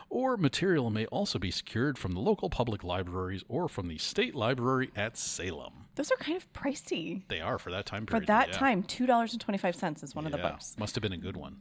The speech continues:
Speaker 2: Right. Uh, this program, which is suggestive only, is prepared with the hope that it may be of some assistance to teachers and pupils in commemorating the life and achievements of Francis E. Willard. The good which Miss Willard did, especially in the cause of temperance, is beyond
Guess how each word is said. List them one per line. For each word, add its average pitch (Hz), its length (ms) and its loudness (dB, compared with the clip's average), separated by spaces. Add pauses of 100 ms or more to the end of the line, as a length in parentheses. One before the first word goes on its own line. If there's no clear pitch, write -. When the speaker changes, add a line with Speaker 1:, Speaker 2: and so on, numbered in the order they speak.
Speaker 2:
Right. - 260 -10 (380)
Uh, 156 260 8 (220)
this 254 180 2
program, 185 540 6
which 196 180 0
is 180 80 4
suggestive 302 800 2
only, 151 380 4
is - 100 -4
prepared 277 480 4
with 247 140 0
the 269 80 4
hope - 520 4
that 190 120 4
it 190 80 4
may 226 180 4
be 214 160 -2
of 226 100 0
some 226 220 2
assistance 165 540 0
to - 100 -10
teachers 185 540 0
and 269 180 2
pupils 190 460 4
in 170 100 2
commemorating 170 680 6
the 170 120 2
life 214 380 2
and 185 100 2
achievements 165 680 -2
of 170 80 -4
Francis - 720 -4
E. - 180 -8 (160)
Willard. - 320 -4 (400)
The 302 80 2
good 302 300 4
which 185 200 4
Miss 180 240 4
Willard 165 300 6
did, 233 220 6
especially 196 640 2
in 139 60 0
the 135 60 -2
cause 147 280 0
of - 80 -10
temperance, 226 500 4
is 220 240 0
beyond 202 640 2